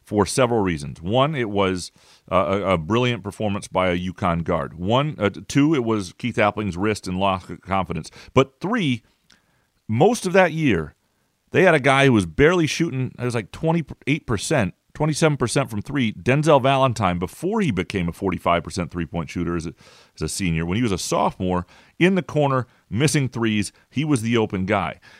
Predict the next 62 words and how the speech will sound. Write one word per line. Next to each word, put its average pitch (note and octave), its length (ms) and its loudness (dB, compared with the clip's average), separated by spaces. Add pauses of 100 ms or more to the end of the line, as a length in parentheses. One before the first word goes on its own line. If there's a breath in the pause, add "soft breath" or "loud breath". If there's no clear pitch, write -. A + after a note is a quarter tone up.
You G2+ 140 0
have C#3+ 260 2
to B2 80 -6
set D3+ 160 0
up B2+ 140 0
your A2+ 140 2
<laughs> E3 120 6
offense C3+ 360 -2
so A#2 140 4
that A2+ 140 4
your G2 140 -2
guys C3+ 360 2
who C#3+ 80 4
can F2+ 180 0
shoot - 440 0 (720 soft breath)
are, A#2 140 2
are A2+ 200 4
the A#2 80 4
ones B2+ 300 2
who A2 100 -2
catch - 340 0
the A2 80 0
ball C#3+ 280 2
there. F2+ 340 0
And, G2+ 280 -2 (340 soft breath)
and G2+ 100 -2
so C3 120 4
that, C#3+ 260 4
I A#2 60 2
mean, B2+ 200 0
some E3+ 180 2
of A3 60 -2
that's D3 180 4
on G#2+ 80 2
Hogarth, E3 360 4
but G#3 100 4
if G#2 100 2
you, A3 140 -2 (180)
if G#2+ 160 -4
you're B3 140 -2
the, G3+ 140 -4
if A2+ 140 -2
you're G3+ 120 -2
in A#3+ 80 -2
the C#3 60 0
corner, E3+ 440 0 (300 soft breath)
if F2 120 -4
that's F3+ 220 4
the F#3 80 -2
way F3+ 120 0
the D3 140 2
offense D#3+ 380 0
is, E3+ 300 0 (260 soft breath)
and F2 120 2
you D#3 120 0
get - 140 0
the C#3 60 0
ball E3+ 260 4
there, A2 300 2 (480)
you, C#3 120 -10
you C#3+ 200 -2
should, D#3 260 -4